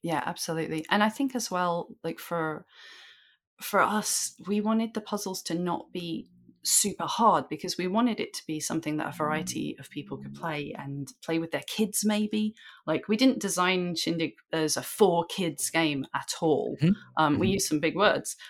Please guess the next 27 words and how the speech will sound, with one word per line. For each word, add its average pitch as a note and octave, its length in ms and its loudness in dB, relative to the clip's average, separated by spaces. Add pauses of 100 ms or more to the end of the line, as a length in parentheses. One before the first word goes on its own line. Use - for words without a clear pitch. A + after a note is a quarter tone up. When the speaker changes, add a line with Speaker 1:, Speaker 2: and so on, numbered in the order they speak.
(120)
Speaker 1:
but E3 340 4 (100)
we G#3+ 140 6
didn't B3+ 300 4
want A3+ 220 4
to G3+ 100 2
Speaker 2:
<laughs> E3+ 40 2
Speaker 1:
exclude, - 760 2 (300)
you F#3+ 160 4
know, C#3+ 300 2 (840)
people F3+ 540 0
like F3 280 2
us F#3 280 4
who F3 140 0
started E3 500 4
gaming, E3 540 4
you - 160 -6
know, E3 320 2
you E3 160 -4
know, D#3 160 -4 (220)
as, D3+ 280 -8
as G#3+ 280 2 (100)
kids. - 540 -6 (500)
Um, G#2+ 60 6
Speaker 2:
Right. A2 300 2 (340)
Speaker 1:
like, F3 260 -4
I F#3 100 4
just, A3 400 2